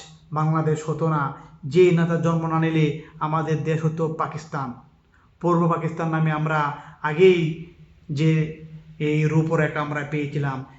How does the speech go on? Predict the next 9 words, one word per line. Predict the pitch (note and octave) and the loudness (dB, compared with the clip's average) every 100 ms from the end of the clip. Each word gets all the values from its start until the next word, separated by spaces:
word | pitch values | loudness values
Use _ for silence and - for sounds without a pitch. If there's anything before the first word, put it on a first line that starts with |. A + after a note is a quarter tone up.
| - | -12
যেই | C#3 E3 F3+ | -2 0 2
নেতার | E3+ E3+ E3+ | 2 0 -2
কারণে | D#3 D#3+ D#3 D3+ | -2 -2 -2 -2
আজ | D3+ D3+ C#3+ | -4 -4 -2
আমরা | C#3+ C#3+ D3 | -2 -2 -4
পেয়েছি | C#3+ D3 C#3+ D3 C3+ - - - | -4 -6 -6 -6 -6 -8 -18 -8
বাংলাদেশের | D3 D3+ C#3+ C#3+ C#3+ - D3 C#3 C3+ - - | -4 -4 -4 -4 -6 -4 -2 -2 -6 -14 -20
স্বাধীন | - D3+ F3+ E3 | -10 -4 -2 0
বাংলাদেশ। | D3+ D3 C#3+ C3 B2 | -2 -2 -4 -6 -10